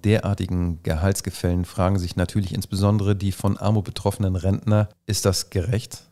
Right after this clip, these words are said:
Was habe ich so viel schlechter gemacht als die Politiker?“ Denn faktisch arbeiten auch etlich von denen, die später kaum Rente bekommen, in ihrem Arbeitsleben nicht weniger. Faktisch sogar eher mehr und länger.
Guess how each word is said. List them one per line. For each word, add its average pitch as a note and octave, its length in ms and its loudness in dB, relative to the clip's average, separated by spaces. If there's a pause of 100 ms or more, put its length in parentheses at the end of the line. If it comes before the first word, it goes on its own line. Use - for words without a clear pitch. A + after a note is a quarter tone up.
Was A#2+ 200 0
habe B2 220 4
ich - 560 -4
so A2+ 140 -2
viel A2+ 160 -2
schlechter B2+ 260 0
gemacht D#2+ 360 -2
als - 160 -4
die - 60 -8
Politiker?“ - 640 -2 (260)
Denn G2 340 4
faktisch - 460 0
arbeiten F#2+ 460 2
auch - 200 -2
etlich A2+ 400 2
von G2 320 0
denen, G#2 320 4
die F2 120 0
später F#2+ 360 0
kaum F2+ 260 0
Rente F#2+ 300 2
bekommen, G2 540 0
in G2 180 0
ihrem F#2+ 360 0
Arbeitsleben F#2+ 680 0 (200)
nicht G#2+ 300 -4
weniger. B2 400 2 (160)
Faktisch - 480 0
sogar G#2+ 340 4
eher G#2 240 4
mehr G#2+ 360 6
und F2 120 0
länger. F#2 440 2